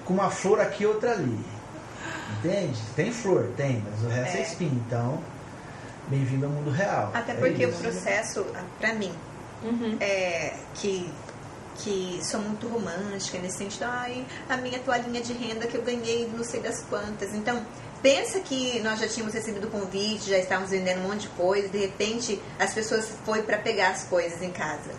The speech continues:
Speaker 3: Uau.
Speaker 2: Pegava o sofá, e pegava a gel-, a geladeira, e pegava o fogão, e de repente a, a casa ficou, foi ficando vazia. E eu falei, "Senhor amado, o que que nós estamos
Speaker 3: Hum.
Speaker 2: fazendo?"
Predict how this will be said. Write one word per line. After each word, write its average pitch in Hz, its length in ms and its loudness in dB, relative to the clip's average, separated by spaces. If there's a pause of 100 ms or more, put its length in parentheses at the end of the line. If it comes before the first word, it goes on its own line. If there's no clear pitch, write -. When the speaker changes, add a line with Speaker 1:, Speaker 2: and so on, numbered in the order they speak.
(120)
Speaker 3:
Uau. 160 420 2 (640)
Speaker 2:
Pegava 202 360 6
o - 20 2
sofá, 160 680 -4 (540)
e 233 60 0
pegava 208 580 6 (200)
a 226 80 10
gel-, 202 260 2
a 208 80 4
geladeira, 175 680 2
e 196 60 2
pegava 269 360 6
o - 40 -4
fogão, 196 760 4
e 226 80 -2
de 233 100 6
repente - 420 2 (320)
a, 208 140 10
a 240 140 4
casa 285 300 6
ficou, - 340 2 (180)
foi 247 140 6
ficando 269 260 2
vazia. 226 880 2 (360)
E 277 60 4
eu 381 120 4
falei, 381 160 8
"Senhor 320 640 -2
amado, 302 340 -2
o - 120 -8
que 370 100 2
que 381 140 -2
nós 370 140 6
estamos 277 240 4
Speaker 3:
Hum. 294 40 4
Speaker 2:
fazendo?" - 960 2